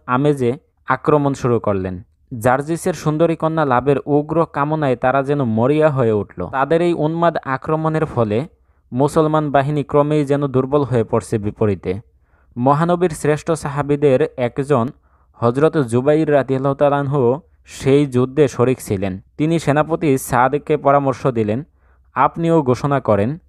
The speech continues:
যে তারাবেলাসের শাসনকর্তা জার্জিসের ছিন্ন মাথা এনে দিতে পারবে আমাকে, তাকে সুন্দরী জার্জিস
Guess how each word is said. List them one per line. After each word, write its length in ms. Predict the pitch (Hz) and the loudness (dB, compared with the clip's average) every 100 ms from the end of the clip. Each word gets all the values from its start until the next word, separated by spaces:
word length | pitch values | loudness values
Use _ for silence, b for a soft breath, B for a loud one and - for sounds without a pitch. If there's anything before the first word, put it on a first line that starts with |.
| - | -16
যে 360 | 113 117 143 | -6 0 0
তারাবেলাসের 720 | 151 147 147 151 151 147 151 143 | 2 2 4 2 2 0 -2 -6
শাসনকর্তা 880 | - 131 151 139 113 104 - 139 - - | -4 -4 -4 0 0 0 -2 -4 -6 -10
জার্জিসের 760 | 107 123 131 143 156 - 165 147 | 0 2 2 -2 -6 -2 -4 -4
ছিন্ন 420 | - 131 147 151 | -4 -4 0 0
মাথা 380 | 120 123 - 156 | 0 -2 -2 -4
এনে 280 | 135 147 | -2 -2
দিতে 240 | 151 151 151 | -2 -2 0
পারবে 360 | 143 123 120 | 2 2 0
আমাকে, 600 | 139 107 117 117 - 113 160 _ _ | -2 0 -2 -2 -4 -6 -6 _ _
তাকে 260 | - 139 160 | -2 -2 -2
সুন্দরী 460 | - 139 151 160 151 | -2 -2 2 2 2
জার্জিস 680 | 135 131 131 147 151 - | 2 2 0 -4 -4 -6